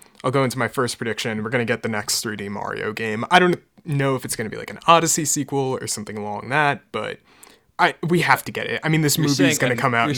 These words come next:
Speaker 1: next
Speaker 2: saying
Speaker 1: year.
Speaker 2: announced or released?
Speaker 1: I think announced and released, 'cause usually Nintendo does it
Speaker 2: Wow.
Speaker 1: three months after, usually,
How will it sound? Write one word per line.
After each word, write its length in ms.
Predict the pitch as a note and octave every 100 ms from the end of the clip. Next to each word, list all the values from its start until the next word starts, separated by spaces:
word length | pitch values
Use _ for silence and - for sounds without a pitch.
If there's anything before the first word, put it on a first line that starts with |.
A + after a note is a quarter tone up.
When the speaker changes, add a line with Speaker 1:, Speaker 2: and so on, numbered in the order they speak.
| -
Speaker 1:
next 160 | F#3
Speaker 2:
saying 120 | C#3 A2+
Speaker 1:
year. 140 | A2+
Speaker 2:
announced 500 | B2+ A3+ - - -
or 140 | C3+ A#2
released? 680 | G#2+ G2 G2+ - - - - _ _ _ _ _ _ _ _ _ - - _ _ F#3
Speaker 1:
I 80 |
think 160 | G#3+ B3+
announced 340 | G#3 F3+ - -
and 180 | D#3 D#3
released, 460 | A2 G#2+ G#2 -
'cause 180 | - D3
usually 320 | F3 F3 D#3+
Nintendo 540 | D3 B2+ B2 C3 B2 A#2
does 160 | A#2 A#2+
it 60 |
Speaker 2:
Wow. 240 | D#2 - -
Speaker 1:
three 280 | B2+ B2+ B2
months 560 | A#2 G#2+ - - - -
after, 460 | A2 G#2+ - -
usually, 720 | - - A#2 - - C3+ C#3